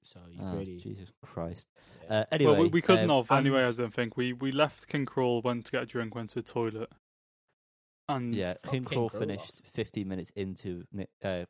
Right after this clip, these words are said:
Speaker 2: Nick Cave's set, so,
Speaker 3: Yeah.
Speaker 2: like, it was
Speaker 1: Yeah, fuck King Cruel off, that's what I'd have done. But anyway,
Speaker 2: Mm.
Speaker 1: um, the ending of the set was definitely the weak point for me, so you had
Speaker 2: Well,
Speaker 1: fun there. <laughs>
Speaker 2: yeah, uh, it was also weak for us. The performance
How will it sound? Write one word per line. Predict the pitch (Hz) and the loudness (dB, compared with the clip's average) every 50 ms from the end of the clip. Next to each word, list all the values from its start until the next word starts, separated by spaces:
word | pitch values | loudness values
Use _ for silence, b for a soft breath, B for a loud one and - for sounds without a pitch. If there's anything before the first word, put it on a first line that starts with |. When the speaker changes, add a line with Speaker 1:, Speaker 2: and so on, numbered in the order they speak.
| _ _ - | _ _ -14
Speaker 2:
Nick | 98 95 - | -12 -12 -12
Cave's | - - 90 85 82 - | -8 -6 -6 -6 -6 -8
set, | - - 90 82 - - _ | -8 -6 -6 -6 -6 -8 _
so, | - - - 82 | -10 -6 -4 -4
Speaker 3:
Yeah. | - 123 80 | -2 -2 -4
Speaker 2:
like, | 78 78 - - | -6 -8 -8 -10
it | - - | -12 -12
was | 82 82 78 - - - _ _ _ 110 | -10 -12 -12 -14 -20 -20 _ _ _ -20
Speaker 1:
Yeah, | 107 90 71 65 73 - | -20 -20 -20 -20 -20 -20
fuck | - - 175 - - _ _ _ | -12 -10 -10 -10 -10 _ _ _
King | - 123 113 104 | -10 -10 -10 -8
Cruel | - - 117 117 110 98 | -6 -6 -4 -4 -4 -6
off, | 98 98 - | -8 -10 -10
that's | 117 110 - | -12 -10 -10
what | 104 101 | -10 -10
I'd | 107 101 | -10 -12
have | 98 | -14
done. | 95 98 101 | -16 -20 -18
But | - - - | -14 -10 -8
anyway, | 135 131 120 104 92 90 95 110 - _ _ _ _ _ _ _ _ - | -6 -6 -6 -6 -8 -12 -14 -16 -18 _ _ _ _ _ _ _ _ -14
Speaker 2:
Mm. | 92 87 82 92 | -12 -12 -8 -6
Speaker 1:
um, | 123 120 117 117 117 117 117 117 117 107 - _ _ _ _ _ - | -4 -2 0 0 0 -2 -2 -4 -8 -12 -14 _ _ _ _ _ 0
the | 135 135 | 2 2
ending | 135 139 139 123 123 110 | 4 4 4 2 2 2
of | 107 98 | 2 -2
the | - 110 | -4 -4
set | - - 104 - - | -2 0 -2 -2 -2
was | 95 98 | -8 -6
definitely | - 117 104 92 - 101 90 | -2 -2 -2 -2 -2 -6 -8
the | 87 90 | -10 -10
weak | 87 87 80 - | -10 -12 -10 -10
point | - 85 82 - - | -10 -10 -10 -10 -12
for | - | -12
me, | 87 87 85 90 | -12 -12 -12 -12
so | 92 - - 95 90 85 90 92 _ - - _ - | -14 -14 -16 -16 -16 -18 -20 -20 _ -20 -20 _ -6
you | - 110 95 | -4 -4 -4
had | 92 92 | -4 -2
Speaker 2:
Well, | 143 143 147 131 117 101 | 0 2 2 4 2 0
Speaker 1:
fun | 90 87 - _ _ B B B B 147 151 B 160 B | -2 -8 -18 _ _ B B B B -20 -16 B -8 B
there. | - - - - - 196 247 247 - - | -2 -2 -2 -2 2 6 6 6 6 4
<laughs> | - | -2
Speaker 2:
yeah, | 107 | -4
uh, | 107 104 101 101 101 - - | -2 0 0 -2 -2 -4 -4
it | 107 110 | -4 -4
was | 113 113 113 | -4 -4 -6
also | 127 131 127 127 - - 113 107 104 104 104 101 101 104 - _ _ _ _ _ _ _ | -6 -6 -6 -8 -6 -4 -2 -2 -2 -2 -4 -6 -8 -10 -14 _ _ _ _ _ _ _
weak | - 107 101 95 | -8 -8 -8 -6
for | - 98 92 | -6 -6 -6
us. | 90 - b b b b | -6 -8 b b b b
The | 135 | -4
performance | 127 143 143 - 208 196 170 127 90 - - - - - | -4 -4 -4 -4 -6 -6 -6 -8 -12 -14 -18 -20 -20 -18